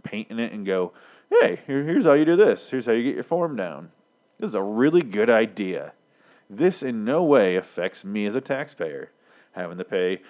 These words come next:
the same fucking guy every week to climb a ladder and wash and fucking put white, white paint over a sign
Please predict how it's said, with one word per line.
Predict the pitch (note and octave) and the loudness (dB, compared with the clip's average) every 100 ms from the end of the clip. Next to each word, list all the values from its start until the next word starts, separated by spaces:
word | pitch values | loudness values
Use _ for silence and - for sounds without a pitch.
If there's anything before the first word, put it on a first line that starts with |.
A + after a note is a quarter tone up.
| - - | -16 -16
the | |
same | - G2 F#2 | -12 -10 -10
fucking | - F#2 G#2+ F#2 | -8 -8 -8 -4
guy | B2+ A2 F#2+ G#2 - _ | 0 0 0 -4 -14 _
every | G#2+ B2+ D3+ D3 | -4 -2 0 0
week | D#3+ A2 - | 2 0 -4
to | |
climb | - G2+ F#2+ | -8 -8 -4
a | |
ladder | G#2+ C#3+ A2 E2+ F#2 - - | -2 0 0 -4 -8 -18 -12
and | G#2 F#2+ F2+ _ _ | -10 -10 -12 _ _
wash | F#2+ - F#2 A2 B2+ - - | -20 -12 -4 -4 -4 -10 -16
and | G#2 F#2+ - | -16 -16 -8
fucking | C#3+ C3+ G2+ _ - | -8 -8 -12 _ -6
put | A2+ D#2+ | -6 -4
white, | G#2 C#3+ - | -4 -4 -4
white | A#2+ C#3 - | -2 -2 -2
paint | D3+ C3+ - | -6 -6 -4
over | A#2+ A2+ | -2 -2
a | G#2 | -2
sign | C#3 C#3 G2 G2 | -4 -4 -4 -8